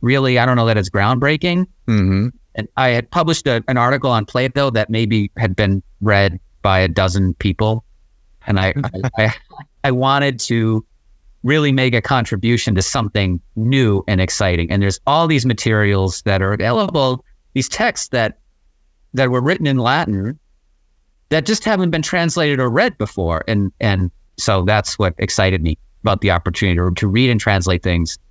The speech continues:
Speaker 1: that no one has ever seen before.
Speaker 2: Thank you so much, Steve. So if we could start as a,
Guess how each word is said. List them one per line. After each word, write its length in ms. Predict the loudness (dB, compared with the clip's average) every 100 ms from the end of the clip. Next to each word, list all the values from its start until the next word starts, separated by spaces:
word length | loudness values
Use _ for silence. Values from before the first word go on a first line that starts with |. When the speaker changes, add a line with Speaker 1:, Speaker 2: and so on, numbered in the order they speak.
| _ -6
Speaker 1:
that 120 | -2
no 220 | 0 0
one 120 | 0
has 220 | 0 -2 -2
ever 180 | -2 0
seen 300 | 0 0 0
before. 400 | -2 -6 -10 -8
Speaker 2:
Thank 200 | -2 0
you 60 | 2
so 120 | 2
much, 220 | 2 0
Steve. 280 | -2 -2 -2
So 240 | 0 0 0
if 200 | -2 -4 -4
we 100 | -2
could 160 | -2
start 240 | 0 0 0
as 160 | 0
a, 160 | 0